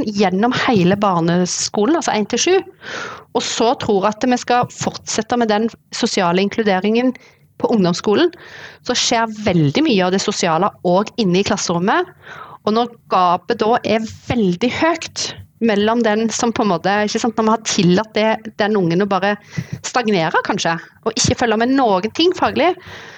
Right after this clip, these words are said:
så har vi en utfordring. Så jeg tenker at det, ja, eh, det sosiale er det viktigste, men noe,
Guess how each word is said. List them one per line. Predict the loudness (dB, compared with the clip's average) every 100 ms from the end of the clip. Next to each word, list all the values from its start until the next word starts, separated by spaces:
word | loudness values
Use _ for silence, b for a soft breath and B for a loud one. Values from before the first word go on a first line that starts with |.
| B B B -8
så | -6 -2 2 2
har | 2 0 2
vi | 0
en |
utfordring. | -2 -2 -2 -2 -4 -6 -16 _ _ _ _ _ _ _ _ _ _
Så | -2 -2
jeg | 0
tenker | -2 0 -4
at | 0
det, | -2 -2 B B B B B B B B _ -6
ja, | 0 2 2 0 -8 -14 -8 -2
eh, | 0 0
det | -4
sosiale | -6 -2 0 2 2 2
er | 2
det | -2
viktigste, | -4 -4 0 0 0 0 0 -2
men | 0 0 0 -4 -10 _
noe, | -4 -2 0 2 2